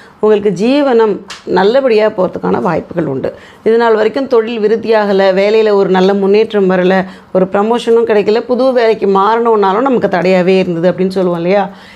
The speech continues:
இந்த மாதிரியான சூழ்நிலைகளாக மாறத்துக்கான வாய்ப்பு அப்படின்றது நிச்சயமாக உண்டு. ஒரு, ஒரு மாசம் வெயிட் பண்ணுங்க எக்ஸ்ட்ராவா.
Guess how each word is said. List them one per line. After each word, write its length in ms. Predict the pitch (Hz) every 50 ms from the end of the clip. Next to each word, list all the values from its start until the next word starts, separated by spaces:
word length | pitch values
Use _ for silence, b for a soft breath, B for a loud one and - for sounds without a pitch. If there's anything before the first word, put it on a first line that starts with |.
| B B
இந்த 220 | 233 254 277 294
மாதிரியான 440 | 294 277 262 247 240 233 220 208 202 208
சூழ்நிலைகளாக 520 | 226 226 226 226 220 208 196 202 214 226 233 208
மாறத்துக்கான 720 | 196 202 214 233 233 226 - - 208 185 185 190 202 208
வாய்ப்பு 480 | 185 185 185 185 185 185 185 190 185 175
அப்படின்றது 300 | 165 175 170 170 202 247
நிச்சயமாக 600 | 247 214 190 - - 202 170 175 175 185 185 196
உண்டு. 280 | 185 175 170 202 208 B B B B B
ஒரு, 180 | B 185 190 180
ஒரு 180 | 196 214 233 247
மாசம் 340 | 254 254 254 247 - 269
வெயிட் 240 | 226 196 208 226 214
பண்ணுங்க 320 | - 220 190 185 180 180 180
எக்ஸ்ட்ராவா. 600 | 180 - - - - 202 202 190 180 196 208 214